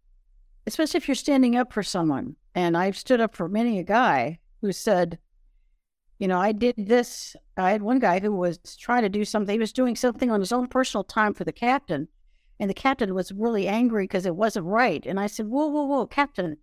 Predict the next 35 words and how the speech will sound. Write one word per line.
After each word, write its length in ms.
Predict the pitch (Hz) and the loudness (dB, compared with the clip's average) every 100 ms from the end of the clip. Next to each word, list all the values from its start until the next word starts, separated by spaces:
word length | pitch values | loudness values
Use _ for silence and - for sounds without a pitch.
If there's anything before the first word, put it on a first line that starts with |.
| _ _ _ _ _ _ _ - | _ _ _ _ _ _ _ -8
this, 240 | 320 - _ _ | -8 -8 _ _
this 160 | 294 294 | -4 -2
service 320 | 339 349 349 - | 0 0 0 0
member 200 | 311 269 | 2 2
did 220 | 247 262 | 2 0
this 160 | 247 | 0
on 140 | 247 220 | 0 -2
his 200 | 202 - - | -2 -6 -6
own 220 | 254 294 | 0 0
time 320 | 302 233 220 214 | 2 0 2 2
out 100 | 214 | 0
of 60 | |
his 160 | 196 226 | 0 0
own 140 | 214 | -2
pocket 440 | - _ - 156 - | -4 _ -6 -6 -4
for 100 | 185 | -4
you, 300 | 170 151 185 _ _ _ - | -2 -4 -6 _ _ _ -6
which 180 | 247 | -4
is 140 | 277 - | -2 -2
technically 640 | 339 330 330 - 294 262 | -2 0 -2 0 0 0
illegal. 600 | 226 233 311 262 143 131 _ _ _ _ _ _ _ - | -2 -2 0 0 -2 -6 _ _ _ _ _ _ _ -6
So 160 | 247 | -2
we 180 | 220 311 | 0 2
need 160 | 320 285 | 2 0
to 60 | |
either 240 | 262 262 226 | 0 0 0
back 380 | 190 247 302 320 | 2 0 2 2
off 260 | 254 233 | 2 2
or 60 | 240 | -2
you 160 | 240 | 0
need 160 | 294 285 | 0 0
to 80 | 233 | -2
change 320 | - 254 233 | -2 -2 0
your 100 | 262 | 0
requirements." 840 | 247 - 254 339 226 135 - - | -2 2 2 4 2 -2 -6 -14